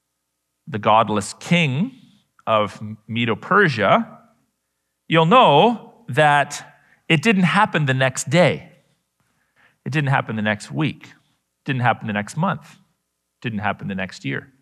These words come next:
So did God lie? God says, "I'm about to judge them."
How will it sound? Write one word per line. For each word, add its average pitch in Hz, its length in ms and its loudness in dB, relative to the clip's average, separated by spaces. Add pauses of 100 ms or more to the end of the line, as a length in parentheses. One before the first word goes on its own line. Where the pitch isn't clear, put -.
(120)
So - 160 -12
did 113 140 -10
God 104 220 0
lie? 117 360 0 (1080)
God 156 200 2
says, 143 140 -4
"I'm 156 80 2
about 220 300 2
to 269 80 0
judge 294 320 2
them." 240 280 2